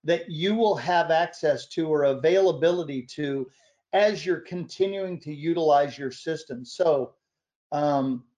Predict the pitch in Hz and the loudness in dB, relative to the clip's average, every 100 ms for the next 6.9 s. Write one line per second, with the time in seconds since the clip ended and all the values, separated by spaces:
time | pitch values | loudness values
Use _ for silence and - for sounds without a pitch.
0 | _ - - _ _ _ _ _ _ _ | _ -20 -20 _ _ _ _ _ _ _
1 | - - - 165 131 190 202 165 123 165 | -16 -16 -8 -8 -2 2 2 2 0 -2
2 | 170 165 147 135 - 156 143 135 127 - | -2 -2 -2 -2 -4 -2 0 0 -2 -10
3 | _ _ _ _ _ _ _ _ 254 165 | _ _ _ _ _ _ _ _ -8 -2
4 | 170 165 - _ _ 175 160 151 180 202 | -2 -2 -8 _ _ -6 -4 0 0 0
5 | 196 202 190 165 151 135 _ - 170 170 | 2 0 2 0 0 -4 _ -2 2 2
6 | 165 160 143 139 156 151 139 127 123 | 0 -4 -8 -2 2 2 2 -2 -6